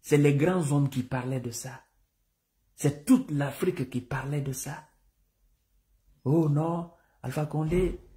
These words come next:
oh non, il a empêché Cellou Dalein de voyager. Tous les médias, tous les journalistes guinéens, africains, tout le monde parlait de ça. Camerounais, Ivoiriens, Sénégalais, Gambiens,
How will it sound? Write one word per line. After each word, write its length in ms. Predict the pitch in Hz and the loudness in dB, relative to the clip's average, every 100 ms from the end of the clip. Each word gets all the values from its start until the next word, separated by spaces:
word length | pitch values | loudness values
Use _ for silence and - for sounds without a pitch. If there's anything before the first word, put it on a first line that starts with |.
| - - - | -20 -12 -2
oh 240 | 135 170 | 0 0
non, 480 | 160 170 175 170 - 151 151 - | 0 -4 -4 -6 -6 -6 -6 -4
il 160 | 135 151 | -2 0
a 60 | |
empêché 340 | 151 175 170 170 | -2 -4 -4 -2
Cellou 220 | 170 170 | -2 -2
Dalein 260 | 165 170 | -4 -4
de 80 | 160 | -6
voyager. 580 | 156 170 165 156 175 - - - - - - - - - - _ _ - - | -6 -8 -8 -4 -4 -4 -8 -18 -20 -20 -20 -20 -18 -18 -18 _ _ -20 -6
Tous 220 | 370 381 | 0 4
les 180 | 254 131 | 6 6
médias, 300 | 139 135 135 | 4 -4 -6
tous 360 | - - 392 320 | -8 -8 -4 -2
les 140 | 170 | -2
journalistes 840 | 135 156 143 147 143 165 147 - | 0 0 0 0 0 0 -2 -4
guinéens, 720 | 107 98 135 165 156 156 151 - | -6 -4 -2 0 2 2 0 -2
africains, 500 | 143 - 135 131 135 - | -6 -6 -6 -4 -4 0
tout 120 | 175 | 0
le 60 | |
monde 220 | 123 110 107 | 0 -2 -6
parlait 320 | 104 98 87 | -10 -12 -14
de 100 | - | -14
ça. 160 | - - - _ _ _ _ _ _ | -18 -18 -20 _ _ _ _ _ _
Camerounais, 680 | 170 160 147 127 131 135 127 - | 0 2 4 4 2 2 0 2
Ivoiriens, 640 | 170 135 127 117 127 117 - _ _ | 2 2 -2 -4 -4 -4 -8 _ _
Sénégalais, 840 | - 170 151 131 120 110 117 - _ _ | 0 2 2 -2 -4 -6 -10 -18 _ _
Gambiens, 760 | 135 165 156 151 165 156 131 | 0 2 2 -2 -4 -4 -4